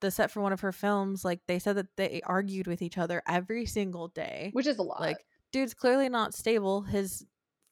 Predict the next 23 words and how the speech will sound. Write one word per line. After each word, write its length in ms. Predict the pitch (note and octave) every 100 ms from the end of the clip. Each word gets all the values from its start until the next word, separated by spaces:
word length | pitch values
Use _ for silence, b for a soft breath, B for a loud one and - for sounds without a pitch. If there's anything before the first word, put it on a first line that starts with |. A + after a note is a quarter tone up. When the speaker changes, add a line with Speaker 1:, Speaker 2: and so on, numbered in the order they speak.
| _
Speaker 1:
response 800 | - G#3 A3 - G#3+ G#3 G#3+ -
was 240 | G#3+ G3
to 100 | -
fly 520 | G3+ - - F#3+ G3 G3
out 240 | G3 G3+
and 60 | F#3+
make 160 | F3+
her 80 | G3+
do 120 | F#3+
a 80 | F#3+
ton 180 | F#3 G3+
of 120 | F#3+
fucking 500 | F#3 G3 F3+ E3+ F3+ - _ _ _ -
appearances 580 | F#3+ G3 G3+ F#3+ F3+
instead 220 | F3 F3+ E3+
of 120 | E3+
letting 220 | D#3+ E3
her 120 | F3
spend 180 | F3 E3+
time 160 | F#3 E3+
with 100 | E3+
her 140 | F3
family. 560 | D#3 F#3 D#3+ D3+ E3 G3+